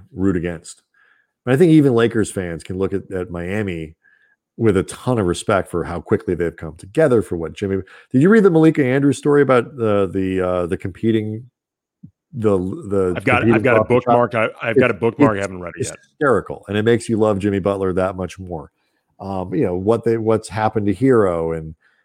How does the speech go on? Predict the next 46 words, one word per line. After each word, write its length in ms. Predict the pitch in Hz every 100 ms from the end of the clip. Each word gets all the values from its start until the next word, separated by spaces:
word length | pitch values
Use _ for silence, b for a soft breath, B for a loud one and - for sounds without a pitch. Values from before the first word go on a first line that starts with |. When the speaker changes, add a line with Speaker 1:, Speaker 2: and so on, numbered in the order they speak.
| _
Speaker 1:
you 80 | 104
know, 80 | 90
Adebayo 720 | 101 123 98 95 113 110 90
is 80 | 87
an 100 | 85
incredibly 840 | 87 - - - 113 127 110 95
likable 440 | 85 82 82 76 73
player. 340 | - 73 71 - _ _ _ _ -
Um, 560 | 90 85 78 76 85 _ _ -
and 100 | 98
it's 60 |
just 140 | - 113
almost 260 | 113 107
impossible 640 | 87 - - 139 - 95
not 180 | 85 82
to 120 | 95
appreciate 640 | 85 - 120 113 98 82 - _ _ 180 92
how, 300 | 85 101 80 -
both 300 | - 131 127
how 160 | 101
good 280 | 85 107 151
he 100 | 104
is, 160 | 85 -
but 140 | 95
also 480 | 98 98 101 87 - b b b b -
the, 200 | 101 101
the, 200 | 87 85
the 200 | 78 82
work 280 | 78 120 117
ethic 400 | 110 98 101 -
and, 280 | 87 80 85
and 160 | 95 104
everything 440 | 127 123 - 87
that 120 | 82
goes 240 | 98 90 90
on 140 | 87
to 80 | 82
being, 560 | 82 104 95 90 82 _
you 100 | 107
know, 100 | 90
as 120 | 87
good 160 | - 92
as 100 | 80
he 120 | 85
is. 320 | 113 120 101
And, 200 | 87 80